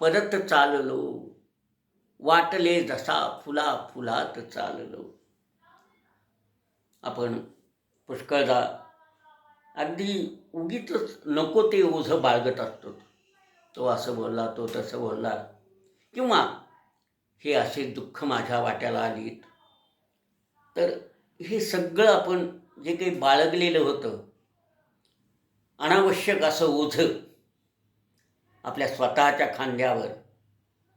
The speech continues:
ते आता मला निर्वाणीला मात्र मला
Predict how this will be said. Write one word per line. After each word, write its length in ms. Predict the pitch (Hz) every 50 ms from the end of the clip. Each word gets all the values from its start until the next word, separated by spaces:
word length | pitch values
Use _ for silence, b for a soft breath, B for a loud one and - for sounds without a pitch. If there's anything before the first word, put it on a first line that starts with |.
| _ _ _ _ _ _ _ _ _ _ _ _ _
ते 440 | 202 196 190 147 117 - - - - - _ _ _ _ _ _ _ _ _ _ _ _
आता 260 | - 143 - - - 156
मला 480 | 147 139 139 135 123 113 - - - - - _ _
निर्वाणीला 720 | - 117 127 127 123 123 139 147 147 143 135 131 131 123
मात्र 360 | 123 120 117 - - 117 117
मला 420 | 117 113 113 117 110 107 - -